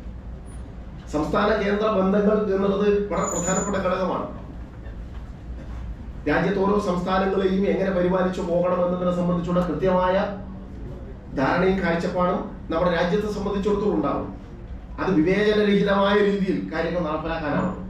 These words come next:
പല വിധത്തിലേക്കും സാമ്പത്തികമായിട്ട് പ്രയാസങ്ങൾ അനുഭവിക്കേണ്ടി വരുന്ന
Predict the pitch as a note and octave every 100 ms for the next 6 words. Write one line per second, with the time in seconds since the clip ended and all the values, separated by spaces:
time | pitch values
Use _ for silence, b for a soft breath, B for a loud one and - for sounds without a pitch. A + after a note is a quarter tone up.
0 | - - - - - - - F3 F#3+ F3+
1 | F#3+ - F#3+ F#3 - E3 F3+ F3+ F#3 F3+
2 | F3 F3+ F3+ D3+ E3 F3+ - F#3+ D#3+ E3
3 | F3 F3 F3+ F3+ F3 F3 F3